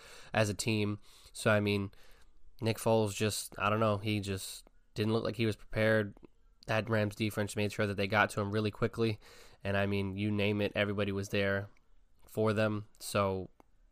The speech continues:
once again, that just goes to show how competitive this N F C really is with the Rams in the West, the Bears in the North. It just, <laughs> I don't know, man. Leonard Floyd had two sacks. Justin Hollins had a sack. Aaron Donald had a half a sack.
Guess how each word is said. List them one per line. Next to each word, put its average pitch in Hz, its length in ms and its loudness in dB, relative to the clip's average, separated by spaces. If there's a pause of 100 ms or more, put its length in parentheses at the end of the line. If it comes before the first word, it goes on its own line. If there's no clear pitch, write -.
(800)
once 110 240 -4
again, 104 220 -2
that 104 120 0
just 98 200 -6
goes 101 240 0
to 101 100 -8
show 101 220 -4
how 104 140 0
competitive 107 600 -4
this 104 220 -2
N 107 140 -2
F 101 140 -2
C 107 240 -2
really 101 300 0
is 104 360 -2 (420)
with 113 140 0
the 107 120 -2
Rams 107 300 0
in 107 100 0
the 104 100 0
West, 107 420 0 (360)
the - 60 -8
Bears 104 360 6
in 107 80 2
the 101 80 2
North. 107 480 0 (520)
It 98 100 -2
just, 104 340 -4 (920)
<laughs> - 800 2
I 113 100 8
don't 117 180 6
know, 120 160 8
man. 104 280 2
Leonard 107 260 0
Floyd 110 260 2
had 107 160 0
two 110 160 -4
sacks. 104 680 -2 (380)
Justin 107 300 0
Hollins 104 340 4
had 104 120 0
a 101 40 2
sack. 101 460 0
Aaron 104 220 2
Donald 101 300 2
had 104 140 2
a 101 40 2
half 101 280 -2
a - 40 -14
sack. 101 380 2